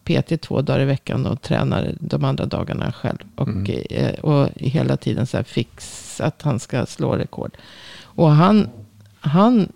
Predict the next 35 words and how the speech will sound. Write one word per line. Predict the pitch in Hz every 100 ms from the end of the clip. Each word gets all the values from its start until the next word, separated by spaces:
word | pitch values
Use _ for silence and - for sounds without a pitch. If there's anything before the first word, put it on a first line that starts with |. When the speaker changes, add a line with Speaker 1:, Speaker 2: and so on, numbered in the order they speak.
| _
Speaker 1:
tränade | - 190 165 147 143 147 143 139
nu, | 143 - -
f-, | 151 156 175 - 165 - 139 - 117 - _ _ _ _ _
meddelade | 151 143 135 135 127 135 143
för | - 139
ett | -
tag | 180 165
sedan | - -
att | 131
han | 127 135
hade | 127 135 131 - - - - - - - - _ _
varit | - 160 -
lite | 151 143
fundersam | - 147 160 208 185 160
hur | 143
det |
skulle | - 151 143
fungera. | 160 151 196 196 156 - -
För | -
att | 147 -
han | 139 117
kändes | 160 139 135 147
lite | 139 113
mör | 135 160 127
och | 113 131
sen | 110
ha-, | 131 135 -
just | - 135 -
att | 131
han | 127 131
hade | 110 135 127 120
ätit | - 135 - -
keto | 202 170 - -
nu. | 117
Speaker 2:
Mm. | 117 127